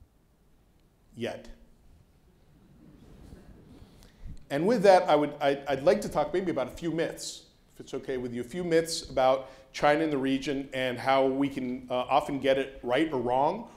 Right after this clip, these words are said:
or the region gets it right or wrong. And the first one, um, has to do with, uh,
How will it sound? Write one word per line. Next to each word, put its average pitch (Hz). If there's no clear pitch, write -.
or 175
the 180
region 170
gets 123
it 127
right 113
or 104
wrong. 95
And 135
the 147
first 233
one, 196
um, 147
has 165
to 165
do 151
with, 131
uh, 123